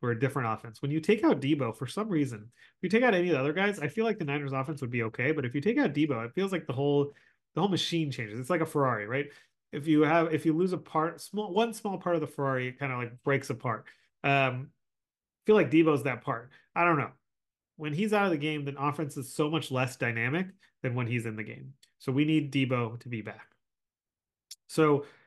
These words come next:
I mean, overall, the Niners played terribly. Yeah, they got pretty lucky. Brock almost threw multiple interceptions, but they won. I mean, the goal of the postseason is to win. It's one and done. You win the game, you're in the next round.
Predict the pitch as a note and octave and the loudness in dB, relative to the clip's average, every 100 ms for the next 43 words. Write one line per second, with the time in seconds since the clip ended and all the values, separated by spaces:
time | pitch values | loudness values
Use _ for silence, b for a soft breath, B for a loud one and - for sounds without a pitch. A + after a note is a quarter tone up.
0 | B B B - E3+ E3+ G3 G3+ G3 F3 | B B B -2 2 4 6 8 6 6
1 | E3+ F3 - E3 C#3+ A#2+ - D#3 E3 F3 | 2 0 0 0 0 -2 0 2 2 -2
2 | F3 E3+ _ _ _ _ _ - D#3 D#3+ | -8 -12 _ _ _ _ _ 0 0 2
3 | D#3 D#3+ E3 E3 E3+ D3+ D#3 F#3 D#3 C#3 | 0 0 0 2 2 2 0 -2 -4 -2
4 | C#3+ D3+ D3 C#3+ - D3+ D3 C3+ B2 C#3+ | -2 -4 -8 -6 0 2 2 0 -2 -2
5 | E3+ D#3 D3+ D#3+ D3+ E3 D#3+ D#3+ - _ | -2 -2 -2 -2 -4 -4 -6 -6 -16 _
6 | _ _ _ _ _ _ _ _ _ D3 | _ _ _ _ _ _ _ _ _ 2
7 | C3+ C#3 - _ _ _ _ _ - E3+ | 2 0 -10 _ _ _ _ _ 4 6
8 | A3 D#3+ - _ _ D3+ E3 C#3+ D3+ D#3+ | 6 2 -2 _ _ -2 2 2 2 0
9 | F3+ D#3 - C3+ D#3 D#3 D#3+ C#3+ C3 B2 | 0 -2 -4 -4 0 0 0 -4 -6 -4
10 | C3 D3+ - b b b _ - C3+ E3 | -2 -2 -6 b b b _ -4 0 2
11 | D#3 C3+ G#2+ A2+ _ - C3+ D#3+ E3+ E3 | 2 0 -2 -12 _ -6 0 0 2 0
12 | F3 D3+ C#3 C3+ B2+ B2 B2+ G#2+ | 0 0 -2 -2 -4 -4 -6 -8